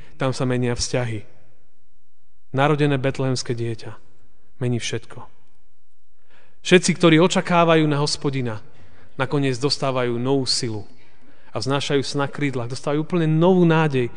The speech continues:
tí, ktorí čakajú preto aj tá pieseň bola, že zranený, zlomený, bez obáv môžeme prísť. Môžeme. Taký, aký sme. O tom bude aj tá posledná pieseň, ktorú spievame vždycky na Večeri Pánovej.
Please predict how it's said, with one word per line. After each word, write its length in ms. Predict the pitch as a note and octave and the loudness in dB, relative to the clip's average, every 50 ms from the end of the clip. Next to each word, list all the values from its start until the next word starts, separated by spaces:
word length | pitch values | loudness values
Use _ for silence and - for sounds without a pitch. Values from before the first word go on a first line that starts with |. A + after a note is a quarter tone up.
| - - - - - - - - | -8 -10 -10 -10 -10 -6 -2 0
tí, 60 | D3+ | 0
ktorí 640 | D3+ - - D3 C3+ C3 B2+ B2 A#2 A#2 - - - | 0 2 0 2 2 2 2 0 -2 -4 -8 -10 -6
čakajú 480 | - - D3+ C3+ - - C3 B2+ A#2+ A2 - - - - - - - - - - | -4 -2 -2 -2 -2 -2 0 0 0 -2 -4 -6 -8 -10 -10 -8 -8 -8 2 4
preto 240 | D#3 E3+ D#3+ E3 C#3+ | 6 6 8 8 6
aj 160 | C#3 C3+ - | 6 6 2
tá 80 | C#3 | 0
pieseň 400 | - D3+ D#3 E3+ D#3+ - D#3 C#3 | 2 4 4 4 4 2 0 0
bola, 240 | C3 C3+ C3 B2 A#2+ | 0 0 -2 -2 -2
že 80 | B2+ B2 | -4 -4
zranený, 640 | A#2 C3 C3+ D3 D#3 E3 D#3+ D#3 D3+ D3 C#3+ C3+ B2 | -2 -2 -2 0 0 0 0 0 0 0 -2 -2 -2
zlomený, 880 | A#2+ B2 A2+ C3+ C3+ C3+ C#3+ C#3+ C#3+ C#3+ C#3 C3+ B2+ A#2+ A#2+ - - - - - - - - - - - - - - - - - | -4 -4 -4 -2 -2 -2 -2 -2 -2 -2 -2 -2 -4 -4 -4 -6 -8 -10 -10 -10 -10 -10 -10 -10 -10 -10 -10 -8 -8 -8 -4 -2
bez 240 | C3 C3+ B2+ C3+ | -2 0 0 -2
obáv 320 | B2+ B2 C3 B2+ B2 A#2 A#2 | 0 2 2 2 2 2 0
môžeme 480 | A#2+ A#2 A#2 A2+ A#2+ A#2+ A2+ A2 G#2+ | -2 -2 -2 -2 -2 -2 -4 -4 -4
prísť. 400 | - - A#2+ A2+ A2 - - - | -6 -6 -6 -6 -6 -6 -6 -4
Môžeme. 480 | C3 - G3+ F3 D#3 F3 D#3 C3 A2 - - - - - - - - - - - - - - - - - - - - | -2 -2 -2 0 0 -2 -2 -2 -4 -6 -6 -8 -8 -8 -8 -8 -8 -8 -8 -8 -8 -8 -8 -8 -8 -8 -10 -10 -6
Taký, 400 | - - F3 E3+ - - C3 A2 - - - - - - - - - - | -4 -4 -2 -2 -4 -4 -6 -6 -6 -8 -10 -10 -10 -10 -10 -8 -8 -6
aký 320 | - C3+ C3+ - - C3 | -6 -6 -4 -4 -4 -4
sme. 320 | - - - C3+ B2 A2+ G#2 - - - - - - - - | -4 -2 -2 -2 -2 -2 -4 -6 -8 -8 -10 -10 -6 -6 -2
O 40 | |
tom 120 | D#3 E3 D#3 | 0 2 2
bude 160 | E3 D#3 D#3 | 4 6 6
aj 160 | C#3+ C3+ - | 4 4 2
tá 80 | - C3+ | -2 -2
posledná 400 | - E3+ - - E3 D#3 C#3+ B2 | -2 -2 0 0 2 2 2 2
pieseň, 320 | D#3 D3+ D3 - C#3+ A#2 | 2 0 0 0 -2 -2
ktorú 160 | - C3 A#2 | -2 -4 -4
spievame 320 | - - C#3+ C3 B2+ B2 B2 | -4 -2 -2 -2 -2 -2 -4
vždycky 320 | A2+ B2+ C3 - - C3+ | -4 -6 -6 -6 -6 -4
na 80 | A#2+ A#2+ | -4 -4
Večeri 320 | B2 B2 - - B2+ A#2+ | -4 -4 -4 -6 -6 -6
Pánovej. 480 | A2+ - C3 B2 B2 B2 A#2+ A2+ A2+ | -6 -6 -4 -4 -4 -4 -4 -6 -8